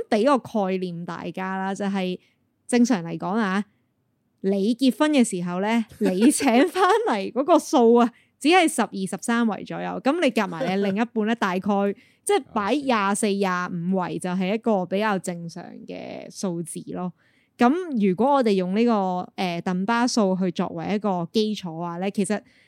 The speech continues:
Speaker 1: 你嘅朋友多於咗一百五十個人已經超出咗你可以處理嘅能力㗎啦。噉
Speaker 2: 嗯。
Speaker 1: 如果你自問，「哇，我朋友千五個人嘅」，噉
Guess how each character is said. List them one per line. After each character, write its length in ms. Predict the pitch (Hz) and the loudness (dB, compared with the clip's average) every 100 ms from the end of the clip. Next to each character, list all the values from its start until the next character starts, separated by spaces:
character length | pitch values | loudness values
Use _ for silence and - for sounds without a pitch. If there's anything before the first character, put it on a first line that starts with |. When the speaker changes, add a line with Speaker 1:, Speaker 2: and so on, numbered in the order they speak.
| _ | _
Speaker 1:
你 80 | 233 | 4
嘅 80 | 269 | 6
朋 200 | - 175 | 4 0
友 200 | 175 185 | 0 -2
多 360 | 208 - 285 285 | -4 4 6 6
於 180 | 262 277 | 4 2
咗 220 | 240 185 | 2 2
一 100 | 202 | 0
百 260 | 233 202 180 | 0 -2 -2
五 180 | 180 170 | -6 -6
十 100 | 180 170 | -6 -6
個 140 | 190 | -6
人 140 | 156 165 | -6 -8
已 140 | 185 | -2
經 220 | 247 247 | 2 2
超 260 | 240 - 247 | 0 -2 -2
出 120 | 233 | -2
咗 180 | 202 185 | -6 -6
你 80 | 175 | -8
可 160 | 160 180 | -8 -10
以 80 | |
處 240 | 175 - - | -12 -14 -16
理 280 | - - - | -16 -16 -18
嘅 100 | - - 185 | -18 -20 -18
能 140 | - - - | -16 -14 -16
力 40 | - _ | -20 _
㗎 80 | - | -20
啦。 120 | - _ _ _ _ _ _ - | -20 _ _ _ _ _ _ -2
噉 80 | 220 | -2
Speaker 2:
嗯。 200 | 330 330 85 _ - | -2 -6 -16 _ 2
Speaker 1:
如 120 | 226 | 4
果 20 | 302 | 4
你 40 | |
自 160 | - 202 | 0 -2
問， 160 | 190 196 | 0 2
「哇， 260 | 226 226 226 | 4 6 4
我 40 | |
朋 160 | 196 170 | 0 -4
友 120 | 185 | -4
千 280 | - 247 233 | 4 6 8
五 180 | 202 185 | 4 -2
個 180 | 165 - | -8 -12
人 120 | - | -16
嘅」， 160 | - - _ _ _ _ | -18 -20 _ _ _ _
噉 260 | 208 208 | -4 -2